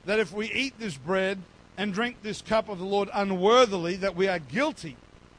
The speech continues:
of the body and blood of the Lord. So to take it lightly is a very dangerous thing. That's what the Bible says. That's not the opinion of Simon Butcher. The Word of God says that if we,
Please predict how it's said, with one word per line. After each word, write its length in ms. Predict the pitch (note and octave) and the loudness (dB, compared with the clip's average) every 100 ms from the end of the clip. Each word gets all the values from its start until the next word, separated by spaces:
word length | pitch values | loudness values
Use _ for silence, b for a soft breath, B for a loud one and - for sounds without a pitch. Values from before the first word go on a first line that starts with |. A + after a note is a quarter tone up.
| - - - - | -20 -20 -20 -14
of 140 | E3+ D3+ | -10 -8
the 100 | D#3 | -2
body 500 | F3+ A3+ G#3+ G#3 E3+ - - - - - | 2 4 2 -4 -10 -20 -20 -20 -18 -8
and 180 | F#3+ F3 | -2 4
blood 240 | A3 A3 | 4 4
of 120 | F3+ | 0
the 80 | F3+ | -4
Lord. 300 | G3+ A#3 F3+ | 0 0 0
So 200 | A3+ G#3 | -4 -6
to 200 | E3+ A3 | -8 -14
take 380 | - C4 D4 B3+ | -2 -2 0 -6
it 100 | G#3+ | -4
lightly 540 | A3 C4+ C4+ G#3+ G#3+ | 0 2 2 -2 -6
is 140 | G3+ F#3+ | -8 -8
a 40 | |
very 220 | G3 A3 | -6 -6
dangerous 580 | F#3+ A#3 G#3+ F3+ G#3+ - | -4 -6 -6 -10 -12 -12
thing. 300 | B3 G#3 C#3+ - - - - - - | -12 -12 -14 -20 -20 -20 -20 -20 -10
That's 160 | G#3 A3+ | -8 -6
what 140 | C4 | -6
the 80 | B3 | -4
Bible 320 | G#3+ B3+ G3 | -2 -2 -2
says. 220 | C3 D3 B2+ | -8 -12 -10
That's 220 | F#3+ - | -14 -6
not 220 | G3+ G3 | -6 -6
the 60 | F3+ | -8
opinion 360 | - G3+ G3 | -6 -8 -8
of 80 | F3 | -12
Simon 380 | - G#3+ F3 E3 | -10 -8 -8 -8
Butcher. 300 | F#3+ - D3 - - - - - - - | -10 -10 -18 -20 -20 -20 -20 -20 -20 -6
The 60 | |
Word 200 | E3 A#3+ | 2 2
of 100 | G#3 | 2
God 260 | G3+ A#3+ G3+ | 2 0 0
says 320 | - B3 G3+ | -2 0 0
that 120 | G#3 G#3 | 0 0
if 160 | F3+ | 0
we, 220 | G3+ G3+ | -4 -6